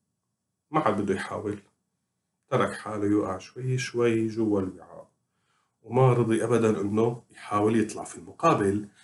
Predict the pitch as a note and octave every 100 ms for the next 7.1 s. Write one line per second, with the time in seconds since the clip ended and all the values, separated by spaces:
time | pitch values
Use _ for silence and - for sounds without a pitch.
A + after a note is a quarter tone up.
0 | _ E3+ A#3 E3 - - - B2+ G#2 -
1 | D3+ D3+ A#2 - - A#2 D3+ D3 A2+ A2
2 | G#2+ - F2+ - - - - D#3 A2+ -
3 | - - - - - _ _ _ _ _
4 | _ G3 - - - C#3 C3 - B2+ -
5 | - _ _ - - A2 A2+ C3 A#2 G2+
6 | A#2 B2+ - - - - - - - -